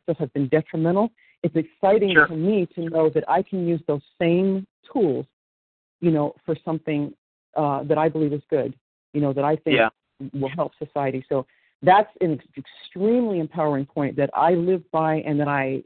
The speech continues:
Speaker 1: I have raised my children that way to, um,
Speaker 2: Mm-hmm.
Speaker 1: to see how powerful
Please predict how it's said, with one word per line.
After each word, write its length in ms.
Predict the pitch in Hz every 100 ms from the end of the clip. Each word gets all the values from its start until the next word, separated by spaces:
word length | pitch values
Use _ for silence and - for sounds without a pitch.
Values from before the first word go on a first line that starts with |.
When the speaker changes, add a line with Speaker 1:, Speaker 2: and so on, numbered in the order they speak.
| _ _
Speaker 1:
I 300 | 135 135 131 - _ _
have 160 | 156 139
raised 260 | 170 170 151
my 100 | 131
children 480 | - 180 147 123 - _ _ _ _ _
that 260 | 131 131 135
way 260 | 131 120 - _ _
to, 220 | 147 131 135
um, 340 | 127 120 127
Speaker 2:
Mm-hmm. 320 | 165 170 160 180 -
Speaker 1:
to 180 | 147 135 139
see 120 | 156 151
how 180 | 143 127 - -
powerful 580 | 220 214 185 - 135